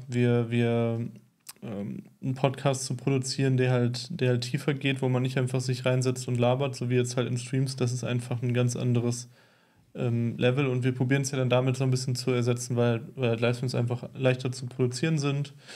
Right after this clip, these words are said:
niedrigschwelliger zu produzieren sind, dass wir die Sachen dann auch auf Spotify und so hochladen, ne? Und dadurch haben wir es ja auch erreicht, dass wir auf der einen Seite diese sehr, sehr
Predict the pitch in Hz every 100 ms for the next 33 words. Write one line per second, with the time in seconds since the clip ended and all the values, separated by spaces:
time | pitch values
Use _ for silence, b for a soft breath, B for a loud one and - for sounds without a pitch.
0 | B B B B 135 139 135 131 127 123
1 | 127 120 127 127 135 131 120 120 120 123
2 | 117 120 117 120 113 113 - 117 - 120
3 | 117 - 117 117 123 120 127 120 117 113
4 | 127 - - _ _ _ _ _ _ 117
5 | 117 120 131 123 120 120 120 120 117 120
6 | - b b b b - 120 - 120 120
7 | 120 117 123 123 120 127 120 120 113 120
8 | 123 120 123 120 120